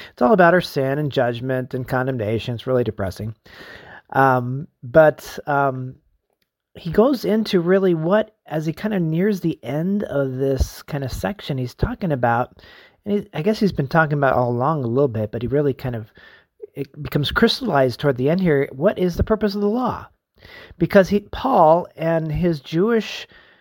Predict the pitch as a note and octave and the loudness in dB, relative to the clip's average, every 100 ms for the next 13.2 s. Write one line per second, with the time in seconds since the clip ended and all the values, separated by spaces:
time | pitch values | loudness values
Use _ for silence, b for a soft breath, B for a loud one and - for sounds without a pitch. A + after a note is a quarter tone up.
0 | b _ D#3 - E3+ F#3 - F3+ F3 E3+ | b _ -14 0 0 2 2 4 6 4
1 | E3 E3 C#3+ E3 G#3+ E3+ C#3 D3 G3+ G3+ | 2 -4 0 2 4 6 6 4 2 -4
2 | - - C#3+ C#3 C3+ C3 C3+ B2+ - B2+ | -8 -2 0 0 -2 -2 0 0 -2 -4
3 | C3 C3 B2+ B2+ C3 - D3+ C3+ C3 - | -6 -8 -6 -2 -4 -2 2 2 2 -4
4 | - C#3 B2+ C3 - - C3 B2+ B2+ B2+ | -6 -6 -2 -2 -4 -12 -10 -8 0 0
5 | B2+ D#3+ F#3+ D3+ B2 B2 - B2 A2+ C#3 | 0 -2 -2 -4 -6 -6 -8 -8 -4 -4
6 | C3 A#2+ C3 D#3+ B B B B _ _ | -4 0 2 2 B B B B _ _
7 | _ _ - F3 D#3 - - - - D3 | _ _ 0 0 4 0 0 -16 -16 0
8 | F#3 A3 A3 G#3+ F#3+ G3 B2+ F#2 A2+ C#3 | 2 4 4 4 4 4 4 -2 -6 -4
9 | C#3+ D#3 C#3 C#3 F#3+ F3+ - F#3 E3+ D3 | -4 -2 -4 0 0 0 -2 0 0 -2
10 | D#3 D#3 D3+ D3+ C#3+ C#3+ F#3 D3+ G2 G#2+ | 0 2 0 0 0 4 4 4 0 -4
11 | C3 C#3 C3 C#3 C#3 B2 G3 B3+ G3+ C#3+ | -4 -6 -6 -8 -8 -8 -6 -2 0 -2
12 | C3+ - C3 D3+ G3+ A#3+ F#3 D#3+ - E3+ | -6 -6 -8 -6 -2 -2 -2 -4 -4 -6
13 | - - | -6 -20